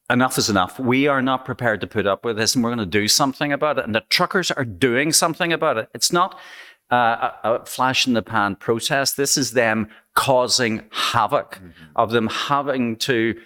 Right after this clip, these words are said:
Speaker 1: respond with emergency powers or freezing bank accounts. And incidentally, I don't think Trudeau's gonna get th-, get that through the federal government.
Speaker 2: Yeah, that's
Speaker 1: I, I don't think, think he's got the support,
Speaker 2: Mm-hmm.
Speaker 1: uh, uh, uh, of the,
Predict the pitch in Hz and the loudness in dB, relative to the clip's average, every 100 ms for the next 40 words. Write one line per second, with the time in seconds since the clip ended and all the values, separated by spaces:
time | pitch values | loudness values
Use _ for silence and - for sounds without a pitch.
0 | _ - 107 - - 107 101 120 120 104 | _ 0 2 2 2 2 2 0 0 -2
1 | 107 101 104 98 107 - 110 - 98 92 | -2 2 2 0 -4 -4 -6 -2 0 2
2 | 101 107 - 117 101 104 85 95 101 - | 0 -2 -2 0 0 0 0 -2 -2 -4
3 | 131 117 147 180 180 147 156 143 135 175 | -2 0 0 0 0 -2 0 -2 -2 -4
4 | - 156 - 165 156 - 131 117 110 - | -4 -4 -2 0 0 0 0 0 -2 -6
5 | - 120 123 117 - 107 101 117 104 101 | -4 0 2 0 2 -2 0 0 0 0
6 | 95 127 175 185 101 104 98 - - _ | 0 0 0 -4 -8 -8 -8 -10 -20 _
7 | 117 120 120 113 135 160 175 147 110 127 | 0 0 0 0 0 0 -4 -6 -4 -2
8 | 117 110 120 107 110 113 - 107 110 - | 0 0 2 2 0 0 2 2 2 -2
9 | 92 90 95 87 _ 113 107 107 - - | -20 -20 -20 -20 _ 0 2 0 -4 -4
10 | 107 - 110 - 95 101 101 - | -4 0 -2 0 -2 0 0 -2